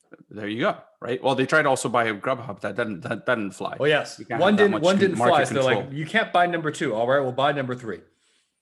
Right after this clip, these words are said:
Speaker 1: There you go. That's, that's how you gotta operate in this world.
Speaker 2: Speaking of the strong have become stronger, let's go to number nine. As of January sixteenth, twenty twenty, all four of the American tech majors officially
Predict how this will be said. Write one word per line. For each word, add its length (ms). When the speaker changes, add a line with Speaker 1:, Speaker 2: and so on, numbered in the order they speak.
Speaker 1:
There 120
you 80
go. 120
That's, 220
that's 200
how 60
you 100
gotta 180
operate 280
in 60
this 180
world. 320
Speaker 2:
Speaking 300
of 80
the 80
strong 440
have 160
become 260
stronger, 360
let's 220
go 240
to 200
number 540
nine. 720
As 360
of 220
January 680
sixteenth, 840
twenty 340
twenty, 440
all 360
four 640
of 180
the 140
American 520
tech 300
majors 540
officially 1000